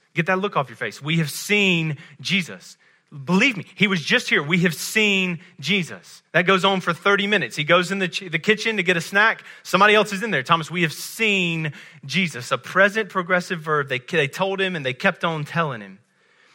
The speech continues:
And Jesus rebuked him for not listening to their testimony.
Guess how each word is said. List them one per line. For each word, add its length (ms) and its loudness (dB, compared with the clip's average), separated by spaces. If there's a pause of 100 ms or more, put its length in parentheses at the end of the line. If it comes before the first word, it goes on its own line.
(120)
And 100 -6
Jesus 480 -6
rebuked 540 -10 (240)
him 240 -2
for 140 -8
not 220 2
listening 500 -6
to 100 -18
their 160 -8
testimony. 640 -14